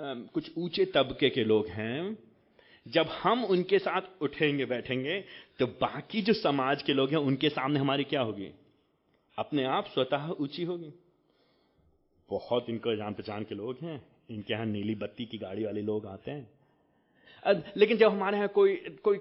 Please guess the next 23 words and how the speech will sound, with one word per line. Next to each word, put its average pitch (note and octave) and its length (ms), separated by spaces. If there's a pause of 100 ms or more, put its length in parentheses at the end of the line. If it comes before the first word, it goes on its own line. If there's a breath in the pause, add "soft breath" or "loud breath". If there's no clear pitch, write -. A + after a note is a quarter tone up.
(100)
गरीब D#3 540
व्यक्ति E3 320
हमारे D3+ 300
साथ D3 260 (200)
बगल C#3 240
में C#3+ 80
चलने C3 300
का B2+ 60
प्रयास A#2+ 300
करेगा, A2+ 260
तो - 340
हमें E3+ 200
क्या E3+ 160
होगी? C#3+ 160
हमें A#2+ 280
झेप A2+ 400
होगी, D#3 320 (1400)
थोड़ी A#2 160
सी A#2+ 80
हमें A2+ 320
झिझक A2+ 340
होगी। C3+ 260 (1400 soft breath)
अ, F3 280